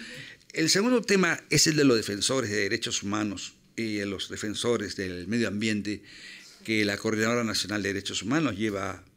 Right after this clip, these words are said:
un registro de estos, este, crímenes. Creo que en los últimos tiempos se hablaba ya de veinte, hace pocos días acaban de asesinar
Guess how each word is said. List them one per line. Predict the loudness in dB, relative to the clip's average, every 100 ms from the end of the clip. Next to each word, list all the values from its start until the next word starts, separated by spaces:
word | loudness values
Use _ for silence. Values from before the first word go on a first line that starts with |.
| _ -18 -16 -10
un | -8
registro | -6 -4 -2 -2 -2 0 0 0 -4 -14 -10
de | -6 -6
estos, | -6 -8 -6 -6 -8
este, | -10 -8 -8 -4
crímenes. | 0 2 2 -2 -4 -6 -10 -18 -18 -18 -6
Creo | 0 0 0
que | -2 0 0 -2
en | -2 -4 -2
los | 0
últimos | 0 -2 -8 -6
tiempos | -4 -4 -4 -6
se | -6
hablaba | -4 -2
ya | -2 -2
de | -2
veinte, | 0 2 0 -2
hace | 0 0 -2
pocos | -8 -8 -4
días | -2 -2 -2
acaban | -4 -2 -2 0
de | 0
asesinar | -2 -2 -2 -2 -4